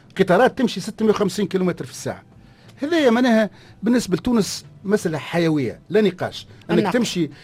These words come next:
Speaker 1: البنجردان، معناها من تونس البنجردان تضرب عشرة سوايع، هذا ما يلزموش يستمر الشيء هذا، لأن ذاك اللي يخلق الثروة واللي يجيب الفلوس واللي يجيب التنمية والنمو.
Speaker 2: مم.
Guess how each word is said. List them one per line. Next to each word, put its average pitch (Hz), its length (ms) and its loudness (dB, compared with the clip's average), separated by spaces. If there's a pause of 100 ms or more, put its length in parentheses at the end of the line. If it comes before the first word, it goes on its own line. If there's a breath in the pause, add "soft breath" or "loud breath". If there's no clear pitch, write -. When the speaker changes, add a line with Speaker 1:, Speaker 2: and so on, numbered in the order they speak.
(140 loud breath)
Speaker 1:
البنجردان، 170 640 8
معناها 151 280 6
من 147 140 4
تونس 180 260 0
البنجردان 151 480 2
تضرب 135 240 0
عشرة 135 240 -2
سوايع، 277 300 -2
هذا 262 100 -2
ما 262 100 -2
يلزموش 220 380 -4
يستمر 160 380 -2
الشيء 104 280 -10
هذا، 190 200 4
لأن 208 200 4
ذاك 208 240 0
اللي 185 120 0
يخلق 165 260 -2
الثروة 190 340 0
واللي 175 200 -2
يجيب 151 200 -8
الفلوس 131 400 -8
واللي 156 140 -10
يجيب 147 140 -8
التنمية 160 400 -2
والنمو. 147 300 -4
Speaker 2:
مم. 180 80 -6